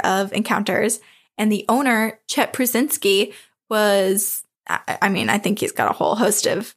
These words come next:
encounters and, and experiences and secondhand experiences too. But one of the ones that I read was that Chet himself, the owner of Chet's Melody Lounge,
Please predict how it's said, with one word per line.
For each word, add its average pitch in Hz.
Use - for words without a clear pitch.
encounters 226
and, 220
and -
experiences 208
and 208
secondhand 214
experiences 208
too. 214
But 208
one 240
of 254
the 240
ones 226
that 208
I 208
read 185
was 175
that -
Chet 214
himself, 208
the -
owner 202
of 196
Chet's -
Melody 190
Lounge, 202